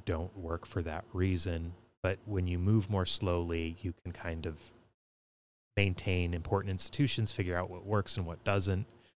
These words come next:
And so I call myself a Burkean anarchist because I, I think the anarchists have all the right arguments.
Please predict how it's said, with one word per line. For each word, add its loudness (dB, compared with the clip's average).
And 2
so 6
I 12
call 4
myself 4
a 0
Burkean 2
anarchist 0
because 2
I, 2
I 0
think 0
the 6
anarchists 2
have 6
all 4
the 2
right 2
arguments. 0